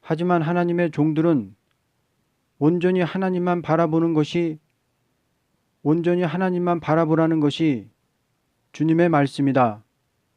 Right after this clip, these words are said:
나는 내가 의지하는 것이 나의 신앙을 변질시키고 신앙 성장에 장애가 되는 것을 깨달았다. 내가 의지하는 것을 끊어버렸을 때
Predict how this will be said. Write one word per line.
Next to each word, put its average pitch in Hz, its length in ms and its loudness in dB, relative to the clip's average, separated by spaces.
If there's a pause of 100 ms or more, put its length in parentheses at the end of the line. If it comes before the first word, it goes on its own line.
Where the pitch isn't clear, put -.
(1400)
나는 165 320 2
내가 160 240 4
의지하는 170 500 4
것이 151 500 0 (1040)
나의 160 320 0
신앙을 175 460 -2
변질시키고 156 1040 -2 (1120)
신앙 180 400 -4
성장에 170 540 -2
장애가 165 460 -2
되는 156 280 0
것을 156 260 -2
깨달았다. 147 760 -2 (1900)
내가 156 300 2
의지하는 175 540 4
것을 170 260 -2
끊어버렸을 170 640 0
때 151 380 0